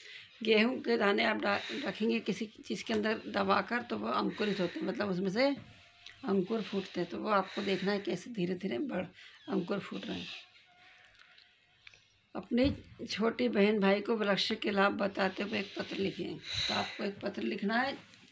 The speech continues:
अपने छोटे भाई बहन को, उसमें बताना है कि वृक्ष लगाने से क्या क्या लाभ हैं। तो वृक्ष से हमें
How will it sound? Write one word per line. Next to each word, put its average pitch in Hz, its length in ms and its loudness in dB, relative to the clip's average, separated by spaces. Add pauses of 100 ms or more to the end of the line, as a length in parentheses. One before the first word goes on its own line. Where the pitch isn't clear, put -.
(120)
अपने 220 180 -6
छोटे 196 300 -2
भाई 185 180 2
बहन 208 220 0
को, 202 120 -4
उसमें 220 260 0
बताना 208 340 4
है 226 80 2
कि 220 80 2
वृक्ष 202 320 2
लगाने 190 360 4
से 208 100 -4
क्या 262 200 -2
क्या 196 280 -4
लाभ 175 300 0
हैं। 170 140 -2 (600)
तो 196 160 6
वृक्ष 202 220 2
से 220 160 -4
हमें 226 340 0